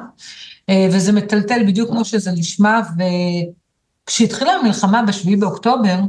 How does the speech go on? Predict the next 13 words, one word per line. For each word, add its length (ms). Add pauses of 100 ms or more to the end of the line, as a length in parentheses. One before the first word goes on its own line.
אוקיי? 340 (1120)
אז, 480
אה, 320 (560)
אז, 240
אז 160
מהר 320
מאוד 260
הבנתי 760 (1500)
שא', 760
אני 140
לא 140
עושה 240
השוואות. 720